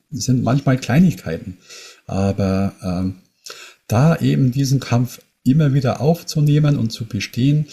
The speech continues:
äh, da helfen dir halt die, die Werkzeuge aus der Therapie, da helfen dir, äh, Tipps von anderen Betroffenen in der Selbsthilfegruppe. Ähm,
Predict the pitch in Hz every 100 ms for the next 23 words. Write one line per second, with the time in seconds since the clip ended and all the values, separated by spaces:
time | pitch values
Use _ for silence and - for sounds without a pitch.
0 | - - - _ 113 107 113 120 - 107
1 | 135 110 147 - 139 135 123 123 117 120
2 | 110 113 - 110 117 - 117 120 113 -
3 | 107 - - 95 92 - 151 160 156 -
4 | - - 107 101 117 113 107 104 107 104
5 | 101 98 - 95 92 92 - - 143 -
6 | - - 107 104 - 120 156 147 139 131
7 | 127 139 - 127 117 104 98 - 151 -
8 | - 131 127 - 120 113 107 - - -
9 | - - _ 101 95 95 95 95